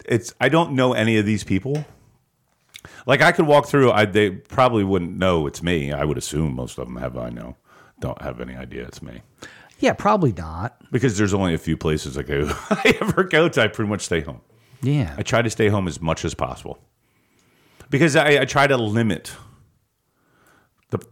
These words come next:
Speaker 1: the variables in my life that will make me insane and try to
Speaker 2: Try to limit your exposure to dumb.
Speaker 1: Yeah.
Speaker 2: Yeah. That's a good policy in life.
Speaker 1: Like, I'll go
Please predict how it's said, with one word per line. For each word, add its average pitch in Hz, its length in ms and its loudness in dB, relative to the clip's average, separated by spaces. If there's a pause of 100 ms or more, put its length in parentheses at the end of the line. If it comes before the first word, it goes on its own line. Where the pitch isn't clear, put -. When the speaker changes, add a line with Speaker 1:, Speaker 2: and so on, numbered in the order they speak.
Speaker 1:
the 107 140 0
variables 113 600 4
in 110 80 0
my 101 160 2
life 95 360 2
that 85 180 0
will 85 100 -2
make 87 280 -2
me 92 140 0
insane 85 400 -2
and 78 100 -4
try 80 180 0
to 73 180 -4 (1600)
Speaker 2:
Try 180 200 4
to 170 60 4
limit 160 260 4
your 135 140 4
exposure 117 480 2
to 98 80 -4
dumb. 82 440 -6 (420)
Speaker 1:
Yeah. 85 340 -2 (280)
Speaker 2:
Yeah. 78 280 -8 (160)
That's 220 160 0
a 349 40 0
good 330 200 2
policy 285 480 0
in 87 140 -10
life. - 500 -18
Speaker 1:
Like, 95 120 -2
I'll 107 180 4
go 104 600 2